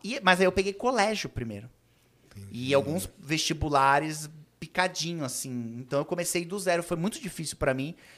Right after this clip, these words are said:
Speaker 1: largar tudo e começar do zero, dando aula.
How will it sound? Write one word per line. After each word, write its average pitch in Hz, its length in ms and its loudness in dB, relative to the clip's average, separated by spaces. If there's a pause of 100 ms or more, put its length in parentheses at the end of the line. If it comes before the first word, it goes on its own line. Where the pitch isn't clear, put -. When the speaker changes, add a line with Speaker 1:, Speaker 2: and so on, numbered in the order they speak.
(280)
Speaker 1:
largar 139 580 6
tudo 151 360 -2
e - 20 -2
começar 151 380 -2
do 143 120 -4
zero, 127 340 0
dando 131 300 -2
aula. 123 120 2